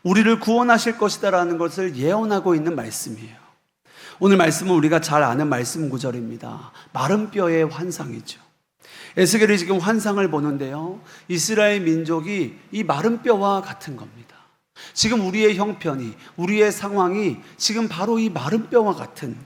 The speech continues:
거예요. 살아있다고 할 수가 없습니다. 죽어있고 뼈만 남아있어요. 그때에 하나님의 음성이 들려옵니다.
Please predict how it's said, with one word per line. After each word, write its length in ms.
거예요. 280
살아있다고 640
할 120
수가 260
없습니다. 680
죽어있고 1300
뼈만 340
남아있어요. 540
그때에 380
하나님의 420
음성이 420
들려옵니다. 920